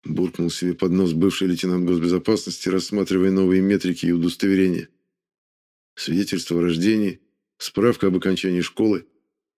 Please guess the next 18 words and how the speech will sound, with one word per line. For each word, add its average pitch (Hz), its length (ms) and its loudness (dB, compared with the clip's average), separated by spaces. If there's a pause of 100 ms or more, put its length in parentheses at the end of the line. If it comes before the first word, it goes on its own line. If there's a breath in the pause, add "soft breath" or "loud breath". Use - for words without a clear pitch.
(120)
паспорт 107 460 -2
с - 80 -10
его 107 140 2
фотографией, 98 720 0 (540)
свидетельство 85 680 -2
о 85 40 2
регистрации 87 600 0
брака – 87 480 0 (560)
еще 110 420 0
какие-то 104 420 0
документы, 98 640 0
в - 60 -18
которые 95 420 2
он 87 80 0
пока 92 260 0
углубляться 92 540 2
не 92 80 0
стал, 90 380 -4